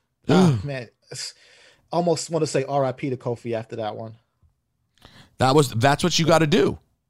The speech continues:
Speaker 2: That was, that was what to
Speaker 1: <laughs> It
Speaker 2: do.
Speaker 1: was brutal.
Speaker 2: That was what you had to do to make that match really worthwhile for Bobby Lashley. You know, if they're trying to establish that Lashley has taken it to this next level where he's gotten serious, he screamed on M V P.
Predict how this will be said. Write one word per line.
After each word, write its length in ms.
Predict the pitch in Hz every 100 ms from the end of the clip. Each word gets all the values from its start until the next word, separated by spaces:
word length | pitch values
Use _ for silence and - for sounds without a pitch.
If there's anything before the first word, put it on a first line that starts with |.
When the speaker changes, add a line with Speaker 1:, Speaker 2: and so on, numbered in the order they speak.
| _ _ _ -
Speaker 2:
That 200 | 120 127
was, 160 | 147 117
that 200 | 143 147
was 120 | 170
what 120 | 170
to 60 | 240
Speaker 1:
<laughs> 20 |
It 40 | 151
Speaker 2:
do. 80 |
Speaker 1:
was 100 | 196
brutal. 480 | 135 123 143 123 113 123
Speaker 2:
That 160 | 147 175
was 140 | 226
what 180 | 180 196
you 100 | 175 180
had 180 | 175 147
to 60 |
do 240 | 135 165 185
to 80 |
make 280 | 151 147 151
that 180 | 156 139
match 340 | 127 139 151 135
really 220 | 143 135
worthwhile 600 | 127 131 120 117 147 143
for 180 | - 117
Bobby 300 | 117 117 113
Lashley. 580 | 107 127 131 107 101 107 _ _ _
You 100 | -
know, 300 | 123 120 120 -
if 140 | 110
they're 140 | 127 127
trying 240 | 147 135
to 80 | 120
establish 640 | - - 110 113 120 113
that 160 | 110 92
Lashley 500 | 110 117 - 117 107
has 240 | 98 - - - - _ -
taken 320 | 135 131 139
it 80 | 123
to 80 | 135
this 180 | 120 104
next 320 | 127 120 -
level 320 | 123 127 131
where 100 | 117
he's 100 | 104
gotten 260 | 131 101 107
serious, 540 | - 131 131 131 127
he 80 | -
screamed 480 | - - 123 127 123
on 140 | 123
M 140 | 123
V 160 | 110 110
P. 420 | - 135 127 120